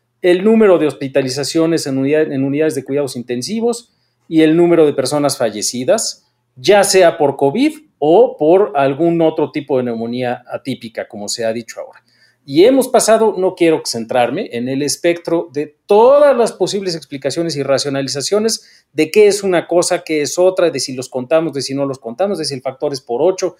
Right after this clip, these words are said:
de si el factor es por treinta, etcétera. Pero al final del día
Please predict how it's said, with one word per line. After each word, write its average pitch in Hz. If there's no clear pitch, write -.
de 131
si 120
el 120
factor -
es 131
por 113
treinta, 202
etcétera. 220
Pero 147
al 139
final 160
del 180
día 185